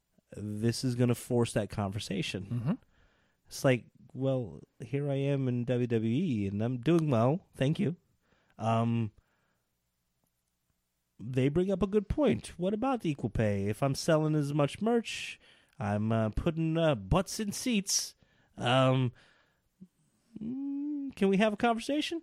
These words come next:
Speaker 1: No? Okay, I can, I'm going over there. <laughs>
Speaker 2: Yeah.
Speaker 1: Or, uh, oh, yeah, yeah, they are right. Maybe we should be considering, you know? It's gonna force that conversation. There's a place where it exists. Conversation always exists
Speaker 2: Mm-hmm.
Speaker 1: until it happens.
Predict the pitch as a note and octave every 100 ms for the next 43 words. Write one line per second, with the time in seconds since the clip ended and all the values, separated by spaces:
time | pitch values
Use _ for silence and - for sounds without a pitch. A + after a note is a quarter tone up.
0 | - F3+ A#3+ F#3+ G3 G3+ F3 F3+ - E3
1 | D#3+ C#3 A2+ G2+ - - - C3+ - -
2 | - - - A#2 A#2 D3+ - _ _ _
3 | - F#3+ G#3 G3+ G#3+ G#3+ G#3+ A3+ A#3+ B3
4 | D4+ B3+ F3+ B2 G3 A#3+ G3 A3 B3 F4
5 | G4 C3+ A2+ C#3+ F#3 G#3+ G#3+ A3 - D4+
6 | C4 B2 G#2+ B2 - A2+ F#2+ G2 A2+ D3
7 | _ - - - E3 - F3 - E3+ E3
8 | D#3 - C3+ B2 D#3+ G3+ - - _ -
9 | C3 C#3+ E3 - D#3 D3+ C3+ B2 B2+ B2+
10 | C3 - - - _ _ _ _ _ _
11 | _ _ _ _ - G#3+ A3 F#3 G#3+ F#3+
12 | F3 D3+ A#2+ D#3+ E3+ F#2+ - - - A#2+
13 | C#3+ - E3 C#3 - G#3 - B2 A#2+ -